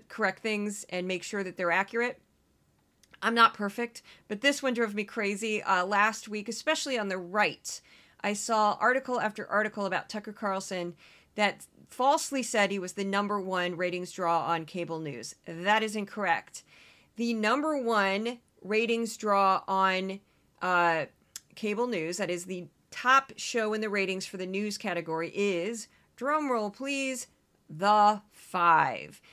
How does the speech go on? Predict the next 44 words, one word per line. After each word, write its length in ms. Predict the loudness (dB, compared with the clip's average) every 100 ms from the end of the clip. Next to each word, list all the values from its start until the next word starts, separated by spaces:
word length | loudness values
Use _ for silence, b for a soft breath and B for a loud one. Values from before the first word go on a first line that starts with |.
| b _
That 220 | -6 -4
bizarro 560 | -6 2 4 6 6 4
show 360 | 0 0 0
with 160 | -2 -4
five 360 | 2 4 4
people 200 | 0 -8
sitting 220 | -8 -8 -4
around 220 | -4 -4
a 20 |
table, 540 | -4 -2 0 2 0 b b b b _
uh, 280 | 0 2 2
screaming 460 | 0 -4 -2 0 0
at 80 | -2
each 180 | -2 -2
other, 360 | 0 0 -2 b b b
usually 420 | -6 -4 -2 -2
uninformed. 800 | -2 -4 -6 -6 -4 -2 -2 -6 -12 b _ _ _
Kind 240 | -4 0
of, 300 | 0 -2 -6
they 140 | -6 -2
like 180 | -2 -4
to 80 | -6
rip 180 | -6
on 120 | -4 -4
The 80 |
View, 260 | -2 -2 -2
which 180 | -4 -8
is 140 | -12
hilarious 640 | -8 -4 0 2 0 -2
'cause 160 | -6 -8
they 120 | -6
are 200 | -2 0
The 120 | -2
View, 280 | -4 -4 -6
just 280 | -8 -10 -10
on 80 | -8
the 100 | -4
right. 320 | -2 -2 -4 b b b _
Um, 460 | 4 6 4 -4 -10 _ _ -20 _ -6
with, 260 | -4 -4 -6
you 100 | -4
know, 160 | -2 -2
Greg 260 | -2 -2
Gutfeld 540 | -2 -4 -2 -4 -4